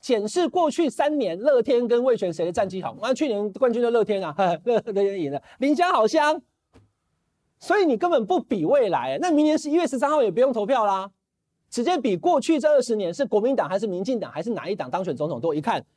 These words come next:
蔡英文两次，阿扁两次，马英九两次，李登辉一次，赖清德胜，因为民进党赢了四次，国民党只有三次啊，这样你懂吗？你不用选啊，就比过去的记录就好了哈。那我们把它讲清楚就好了哈，没有什么特别情绪。因为大家讲说老汉翻车了，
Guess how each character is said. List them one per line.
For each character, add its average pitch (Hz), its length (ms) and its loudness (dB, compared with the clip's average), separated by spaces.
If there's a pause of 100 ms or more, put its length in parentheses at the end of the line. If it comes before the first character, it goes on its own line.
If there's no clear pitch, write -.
(120)
蔡 302 160 0
英 294 100 4
文 226 140 4
两 180 160 2
次， 294 100 -4
阿 240 140 2
扁 233 140 2
两 147 180 -2
次， 185 300 2
马 190 160 2
英 254 40 0
九 214 120 4
两 151 180 0
次， 220 180 2
李 165 120 0
登 202 120 2
辉 220 140 4
一 180 60 2
次， 202 240 0 (640)
赖 240 140 0
清 208 140 -2
德 180 160 0
胜， 185 180 0 (220)
因 339 80 2
为 415 80 4
民 349 100 4
进 415 80 2
党 285 160 4
赢 262 60 4
了 302 100 6
四 330 200 2
次， 359 100 2
国 262 100 2
民 302 60 0
党 233 140 0
只 277 80 2
有 220 80 2
三 262 180 0
次 285 180 -4
啊， 220 240 0 (880)
这 339 80 0
样 311 80 4
你 285 80 2
懂 233 140 2
吗？ 262 120 2
你 240 40 0
不 185 80 -2
用 359 160 2
选 208 240 2
啊， 233 260 0 (460)
就 381 160 2
比 208 180 -2
过 294 220 0
去 320 100 -2
的 269 80 2
记 294 160 -2
录 269 140 -2
就 240 140 0
好 131 160 -10
了 123 100 -10
哈。 127 160 -6
那 190 80 -4
我 190 140 0
们 220 40 -2
把 208 80 0
它 208 80 -2
讲 185 160 -4
清 214 140 -6
楚 160 140 -8
就 180 120 -6
好 120 120 -12
了 107 100 -16
哈， 107 80 -12
没 156 80 -8
有 190 80 -4
什 156 80 -8
么 123 80 -8
特 208 100 -4
别 147 120 -4
情 135 200 -12
绪。 180 140 -12
因 165 60 -6
为 233 80 -2
大 247 100 -2
家 247 60 -2
讲 190 100 -6
说 220 80 -2
老 160 140 -4
汉 202 180 -4
翻 180 160 -4
车 175 140 -4
了， 143 120 -6